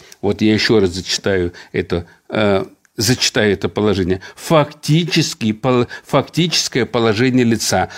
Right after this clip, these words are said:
в отношении которого осуществляется судебное производство».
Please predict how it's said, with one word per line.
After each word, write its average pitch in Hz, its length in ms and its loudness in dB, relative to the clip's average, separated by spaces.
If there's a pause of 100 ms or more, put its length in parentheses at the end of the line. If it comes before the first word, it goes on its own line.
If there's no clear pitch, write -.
(120)
в 107 140 -4
отношении 120 560 0
которого 123 560 0
осуществляется 104 720 -4
судебное 98 640 -2 (320)
производство». 95 840 -2